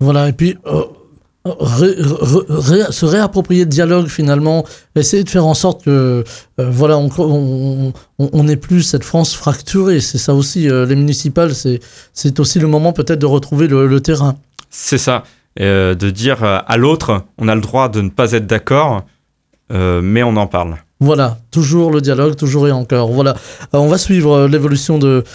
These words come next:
Speaker 1: euh, de cette motion de censure, peut-être, euh, possible, euh, cet après-midi. En tout cas, elle sera, euh, discutée à l'Assemblée, euh, nationale. Et puis, on a compris que ça y est, voilà, les, la campagne avait démarré, y compris pour Horizon.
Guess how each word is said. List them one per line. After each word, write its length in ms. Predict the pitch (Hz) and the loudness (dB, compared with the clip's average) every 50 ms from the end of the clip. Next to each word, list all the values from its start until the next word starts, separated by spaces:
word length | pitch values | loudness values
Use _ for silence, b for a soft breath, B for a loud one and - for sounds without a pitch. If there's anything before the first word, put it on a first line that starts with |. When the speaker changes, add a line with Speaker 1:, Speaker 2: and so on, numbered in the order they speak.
| B B B | B B B
Speaker 1:
euh, 160 | - 131 131 131 | 0 0 2 2
de 100 | 131 143 | 2 0
cette 200 | 139 - 170 165 | 0 0 2 2
motion 280 | 180 180 180 - 190 | 2 2 2 2 0
de 60 | 185 | 0
censure, 480 | 170 - 170 160 143 - - 180 160 151 | 0 0 0 0 0 0 0 0 0 2
peut-être, 440 | - 170 - - 165 160 - 147 147 | 0 -2 0 0 0 0 0 0 0
euh, 40 | 139 | 0
possible, 560 | 139 156 151 - - - 165 160 160 139 135 | 2 0 0 0 -2 -4 -2 -2 0 2 2
euh, 180 | 135 139 135 | 2 4 2
cet 220 | 123 - - 143 - | 2 0 -2 -2 -2
après-midi. 520 | 143 139 139 139 135 139 135 135 156 143 B B B B B | 0 0 0 0 2 2 2 2 0 -2 B B B B B
En 80 | - 127 | -2 0
tout 80 | 117 139 | 0 2
cas, 160 | - 156 143 | 2 2 0
elle 80 | 131 | 0
sera, 440 | - - - 143 123 139 139 139 - | 0 0 0 0 2 2 2 2 2
euh, 140 | 143 135 135 | 2 2 2
discutée 560 | 127 131 135 - - - 151 - - 170 160 B B B B B B | 2 2 0 -2 0 -2 -2 0 0 -2 -2 B B B B B B
à 100 | 147 156 | 0 2
l'Assemblée, 560 | 160 170 151 - - 165 156 151 160 180 180 | 2 2 0 0 0 0 0 2 2 2 2
euh, 160 | 175 156 156 | 2 2 2
nationale. 680 | 156 170 175 170 - 175 170 170 175 190 202 214 220 214 B B B B B | 2 2 0 0 0 0 2 2 2 4 2 2 2 0 B B B B B
Et 100 | - 165 | 0 0
puis, 140 | 156 - 175 | 0 2 2
on 80 | 165 160 | 2 2
a 80 | 156 | 0
compris 320 | 147 - 151 - - 170 180 | 0 -2 -4 0 0 0 0
que 100 | - 156 | 0 -2
ça 180 | 131 - 170 | 0 0 0
y 100 | 160 151 | 0 2
est, 40 | 147 | 2
voilà, 240 | 139 139 131 123 131 | 2 2 2 2 2
les, 420 | 131 120 117 120 117 117 110 117 127 | 2 2 2 2 2 0 0 0 0
la 120 | 131 127 | -2 -2
campagne 480 | 127 - 139 117 147 143 151 156 147 139 143 - | 0 0 0 0 2 0 2 0 0 -2 -4 -2
avait 200 | - 139 131 143 | -2 0 2 2
démarré, 440 | 131 135 139 135 131 120 123 143 139 B B B B B | 2 2 2 2 2 2 2 0 0 B B B B B
y 60 | 151 | -2
compris 280 | - - 151 117 - 170 | 0 0 0 0 0 -2
pour 160 | 143 - 143 | 0 2 2
Horizon. 540 | 143 147 135 135 143 127 127 127 147 160 156 | 2 4 4 2 2 2 2 2 0 0 0